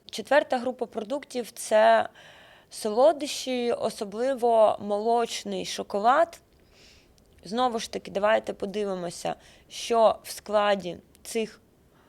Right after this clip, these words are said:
шоколадок, скільки там додаткового цукру. Проблема в тому, що людині, яка любить солодке, дуже складно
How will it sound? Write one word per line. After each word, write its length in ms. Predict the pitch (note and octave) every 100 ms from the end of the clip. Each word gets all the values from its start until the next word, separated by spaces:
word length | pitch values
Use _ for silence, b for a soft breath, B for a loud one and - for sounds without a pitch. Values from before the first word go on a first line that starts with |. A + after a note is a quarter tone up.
| b
шоколадок, 840 | - - G3 G#3 B3 D#4 D4 C4+ - _
скільки 760 | - - - C#4 C#4 - A3+ - -
там 320 | - G#3+ E4 -
додаткового 920 | - F#3+ F#3+ G3 - A#3 C4 B3+ A3+
цукру. 500 | A3 - A#3+ A3 - E3 _ b b
Проблема 440 | A3 A3 C#4 E4+
в 80 | D4+
тому, 380 | - D#4+ G4 E4+
що 380 | - - A3 F#3+ B B B B B _ -
людині, 520 | A3+ G#3 D4 C#4 A#3
яка 500 | - A#3+ A#3 A3 G#3
любить 520 | A3 A#3 G3 G3+ - -
солодке, 460 | - A3+ C#4 -
дуже 240 | G#3 A3 G3+
складно 680 | - A3+ G#3 F#3+ G3 F#3